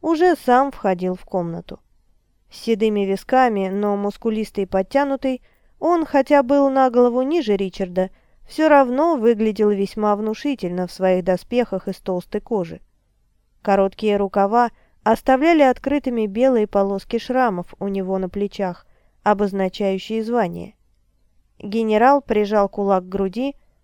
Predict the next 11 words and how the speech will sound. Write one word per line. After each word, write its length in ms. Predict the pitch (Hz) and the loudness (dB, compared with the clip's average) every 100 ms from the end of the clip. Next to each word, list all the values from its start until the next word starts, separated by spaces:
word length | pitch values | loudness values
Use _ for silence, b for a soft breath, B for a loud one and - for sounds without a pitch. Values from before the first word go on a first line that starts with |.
| - | -4
приветствуя 720 | 285 254 220 - - 220 226 | -2 2 0 -2 -6 -2 0
Ричарда. 500 | 190 - 170 175 185 _ _ _ _ _ _ _ _ _ | -2 -10 -12 -14 -16 _ _ _ _ _ _ _ _ _
«Мне 460 | 247 277 285 285 277 | -2 0 0 0 2
необходимо 720 | 277 262 - 269 226 262 254 | 2 0 2 2 2 -2 -2
с 80 | - | 0
вами 300 | 254 247 247 | 0 0 0
поговорить, 680 | 254 240 262 294 240 - | -2 0 2 2 0 -6
магистр 480 | 180 185 180 180 - | -6 -4 -4 -8 -6
Рал». 320 | 175 175 175 - _ _ _ _ _ _ _ _ _ _ | -2 -2 -4 -12 _ _ _ _ _ _ _ _ _ _
«Отлично, 720 | - 208 208 202 - 254 254 _ _ | -2 -2 -2 -8 -8 -10 -12 _ _
слушаю». 640 | - 214 202 - 226 247 | -10 -8 -8 -8 -10 -10